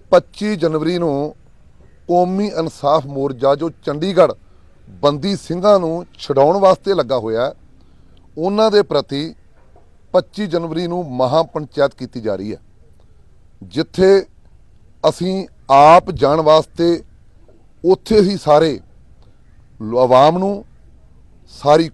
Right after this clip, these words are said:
ਕੌਮ ਨੂੰ ਬੇਨਤੀ ਕਰਾਂਗੇ ਕਿ ਪੱਚੀ ਜਨਵਰੀ ਨੂੰ ਮੋਹਾਲੀ ਜਿਹੜਾ ਲੱਗਾ ਹੋਇਆ ਮੋਰਚਾ, ਕੌਮੀ ਇਨਸਾਫ ਮੋਰਚਾ, ਉਹਦੇ ਵਿੱਚ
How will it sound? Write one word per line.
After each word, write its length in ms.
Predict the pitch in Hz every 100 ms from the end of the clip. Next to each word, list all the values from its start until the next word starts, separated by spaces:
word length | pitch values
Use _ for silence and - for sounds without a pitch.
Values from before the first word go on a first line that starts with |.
| -
ਕੌਮ 240 | 156 175
ਨੂੰ 140 | 196 190
ਬੇਨਤੀ 360 | 170 170 190
ਕਰਾਂਗੇ 460 | 185 175 180 185 208 - _ - _ _ - -
ਕਿ 160 | 135 175 175 -
ਪੱਚੀ 400 | 185 - - 202
ਜਨਵਰੀ 400 | 151 160 156 175
ਨੂੰ 300 | 160 156 156 - _ _ - - _ _ _ _ _ - _ -
ਮੋਹਾਲੀ 720 | 131 107 127 143 180 196 - - - _ - _ - - - - _ _ _ _ _ - - _ 104
ਜਿਹੜਾ 280 | 131 170 151
ਲੱਗਾ 340 | 127 107 156
ਹੋਇਆ 200 | 143 160
ਮੋਰਚਾ, 460 | 123 113 131 175 175
ਕੌਮੀ 280 | - 165 170
ਇਨਸਾਫ 300 | - 170 165
ਮੋਰਚਾ, 460 | 165 156 190 190 - _ _ _ _ - _ _ -
ਉਹਦੇ 300 | 185 220 226
ਵਿੱਚ 300 | 185 185 -